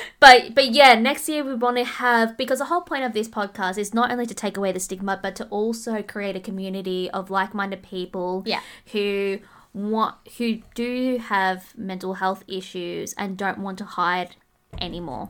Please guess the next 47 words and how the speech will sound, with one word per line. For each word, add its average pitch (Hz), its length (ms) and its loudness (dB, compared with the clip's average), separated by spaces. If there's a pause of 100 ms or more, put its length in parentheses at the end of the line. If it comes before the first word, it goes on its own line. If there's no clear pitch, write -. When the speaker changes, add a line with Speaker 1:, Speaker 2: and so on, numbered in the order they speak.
Speaker 2:
And 311 140 -8
also 381 220 -4
have 392 160 -8
things 339 320 -8
to 339 100 -10
share, 196 560 -6
because 233 380 -6
Speaker 1:
Yeah. 196 160 0
Speaker 2:
each - 180 -6
person's 311 460 -6
individual 226 760 -6
journey 240 720 -8
Speaker 1:
Yeah. 190 220 -10 (320)
Speaker 2:
can 233 240 -8
teach 226 540 -8
a 220 60 -4
community 202 600 -10
so 202 640 -6
much. 190 680 -8
Speaker 1:
Yeah. 214 180 -6 (600)
Speaker 2:
I, 214 160 -6 (100)
like, 226 140 -2
the 220 80 0
more 247 320 0
information 214 640 -8
that's 180 260 -10
out 170 220 -10
there, 240 240 -4
the 220 80 -6
more 190 260 -6
we 185 140 -8
will 185 100 -8
be 185 220 -14
able 175 340 -10
to 170 220 -12
get - 240 -10
through 151 160 -10
it - 100 -18
together. - 380 -12 (160)
Speaker 1:
Yeah, - 180 -2 (140)
and 240 100 -2
all 254 180 2
our 254 220 6
experiences 208 540 -6
are 196 80 -6
different 185 440 -10
too. 190 300 -8